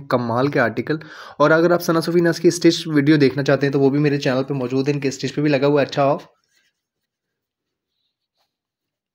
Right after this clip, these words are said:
ब्लैक लवर जल्दी से आ जाए, ब्लैक का ये आर्टिकल लग रहा है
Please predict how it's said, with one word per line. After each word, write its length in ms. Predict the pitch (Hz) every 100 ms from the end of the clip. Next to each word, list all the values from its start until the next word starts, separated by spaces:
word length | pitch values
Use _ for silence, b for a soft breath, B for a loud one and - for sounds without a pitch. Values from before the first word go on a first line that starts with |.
| _ _ -
ब्लैक 300 | 131 156 170
लवर 140 | 175
जल्दी 260 | 156 147 170
से 80 | 165
आ 60 |
जाए, 140 | 139 160
ब्लैक 260 | 131 135 147
का 60 |
ये 100 | 156 147
आर्टिकल 320 | 143 147 151
लग 140 | 143
रहा 200 | 139 143
है 100 | 143